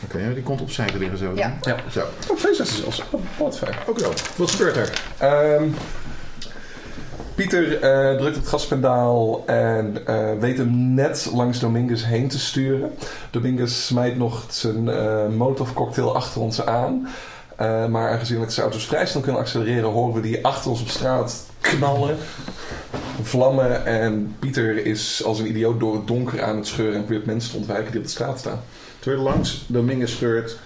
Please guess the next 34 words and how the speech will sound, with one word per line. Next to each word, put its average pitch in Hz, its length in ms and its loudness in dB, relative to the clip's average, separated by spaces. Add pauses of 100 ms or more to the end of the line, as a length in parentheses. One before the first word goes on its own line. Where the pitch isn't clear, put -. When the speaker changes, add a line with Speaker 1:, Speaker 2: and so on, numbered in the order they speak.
(120)
Speaker 1:
eh, 98 120 -4 (380)
het, 117 200 -6
het, 110 120 -4 (100)
het - 120 -10 (200)
ontgaat 127 720 -2 (140)
die, 120 240 -2
die, 104 260 -4
die 101 240 -4 (180)
blik 120 320 -2 (180)
van 120 220 -2
de 110 60 -2
minuut. 98 260 -2
Het 104 120 -4
is 113 260 -2 (280)
een - 80 -4
soort 117 240 -2
vertrokken 135 560 -2
kop. 165 300 2 (680)
Eh, 110 160 2 (100)
ogen 139 460 4
die, 113 320 -2
waarvan 113 240 0
de 113 140 2
een 151 220 4
net 196 280 0 (100)
een 135 160 -2
andere 127 260 0
stand 147 260 0
lijkt 123 220 2
te 113 60 -4
hebben 107 220 0
dan 104 160 2
de 101 60 0
andere. 120 640 2